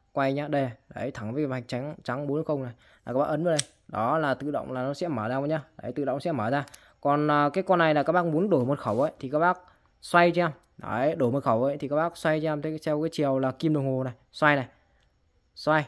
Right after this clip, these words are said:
đấy, xoay hết cỡ tay nhá, xoay hết cỡ tay. Đấy, xoay cỡ tay.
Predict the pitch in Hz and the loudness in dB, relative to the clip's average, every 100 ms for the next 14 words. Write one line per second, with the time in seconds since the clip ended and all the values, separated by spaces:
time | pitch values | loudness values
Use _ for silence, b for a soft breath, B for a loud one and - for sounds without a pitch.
0 | _ - 104 131 156 160 175 185 220 214 | _ -8 -2 -2 0 2 0 0 0 2
1 | 170 170 170 156 156 170 185 170 156 _ | 2 0 -4 -4 -4 -4 -4 -4 -6 _
2 | - 127 151 156 170 151 | -10 -6 -2 -2 0 -2